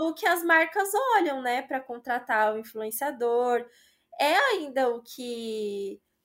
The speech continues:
é a sua moeda de troca. Nem sei se é assim que eu, que eu poderia dizer, mas é o que, é ainda o que muitas marcas olham na hora de,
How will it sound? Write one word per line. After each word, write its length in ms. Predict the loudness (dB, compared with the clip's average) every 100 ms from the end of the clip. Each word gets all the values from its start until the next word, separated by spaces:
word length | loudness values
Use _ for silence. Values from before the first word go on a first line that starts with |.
| 0
é 60 | 0
a 40 |
sua 200 | 2 2
moeda 840 | 2 2 2 2 2 4 4 0
de 240 | -6 -14 -6
troca. 580 | 2 4 2 0 -6 -6
Nem 160 | -8
sei 180 | -2 0
se 120 | 2
é 60 | 2
assim 260 | 0 -2 -2
que 100 | -2
eu, 100 | -2
que 100 | -2
eu 60 | -4
poderia 480 | -2 0 0 0 -2
dizer, 340 | -6 -2 -2
mas 220 | -4 -2
é 140 | 0 0
o 80 | -2
que, 300 | -10 -10 -16 _ _ _ _ _ _
é 120 | 4 4
ainda 440 | 4 0 0 0
o 80 | 0
que 160 | -8
muitas 540 | -10 -8 -8 -6 -6 -4
marcas 640 | -2 -2 -2 -6 -8 -4
olham 380 | -2 -2 -4 -8
na 180 | -8 -6
hora 200 | -6 -8
de, 960 | -10 -12 -10 -10 -12 -12 -14 -16 -18